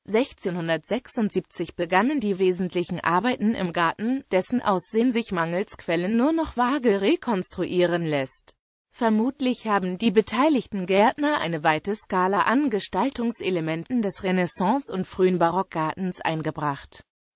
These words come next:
Das Gartenareal umfasste nun vierzehn Hektar und entsprach damit in etwa der Größe der heutigen nördlichen Gartenhälfte ohne die seitlichen Alleen.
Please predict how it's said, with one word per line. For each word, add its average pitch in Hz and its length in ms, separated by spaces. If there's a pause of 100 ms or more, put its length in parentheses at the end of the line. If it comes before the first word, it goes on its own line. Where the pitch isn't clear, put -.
Das 185 280
Gartenareal 180 960
umfasste 240 560
nun 190 240
vierzehn 226 480
Hektar 196 560
und 180 160
entsprach 190 560
damit 180 380
in 185 100
etwa 185 320
der 185 160
Größe 220 480
der 165 240
heutigen 202 460
nördlichen 226 500
Gartenhälfte 202 840
ohne 214 280
die 196 120
seitlichen 196 600
Alleen. 196 560